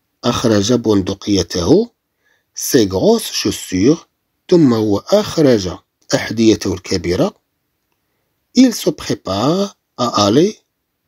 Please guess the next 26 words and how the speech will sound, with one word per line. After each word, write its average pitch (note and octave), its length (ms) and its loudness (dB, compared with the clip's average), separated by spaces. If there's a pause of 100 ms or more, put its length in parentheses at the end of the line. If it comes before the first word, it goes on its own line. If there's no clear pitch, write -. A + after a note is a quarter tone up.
(120)
à D#3+ 60 2
la C3+ 120 2
chasse. - 440 -10 (340)
إذن F3 180 6
هو F#3+ 180 4
يتهيأ. F#3 840 2 (1040)
بعد F2+ 100 -8
مرة A#2 320 2
نتكلموا F#2+ 440 -4
على D#3+ 140 2 (520)
لي A2+ 80 0
بريباراسيون. - 680 -4 (720)
إذا A2+ 120 4
نتكلم G2+ 320 -2
عن C3+ 100 4
التهيئات A#2+ 840 0 (200)
المتعلقة A2 540 -2
بالامتحانات C3 640 0
مثلا. F2+ 360 -6 (360)
إذا A#2+ 300 2
se - 140 -8
préparer F#2+ 580 -6 (100)
à G#2+ 40 0
l'examen، G2 580 2 (680)
المقصود G#2 340 -2
به A#2+ 160 2